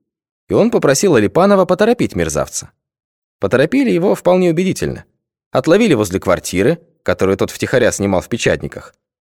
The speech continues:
дали подержать «Магнум», а потом объяснили, что ствол рабочий.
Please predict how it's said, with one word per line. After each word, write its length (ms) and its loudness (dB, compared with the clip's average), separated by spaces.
дали 240 4
подержать 520 0
«Магнум», 520 0
а 60 -4
потом 280 2
объяснили, 440 0
что 200 -2
ствол 280 2
рабочий. 560 0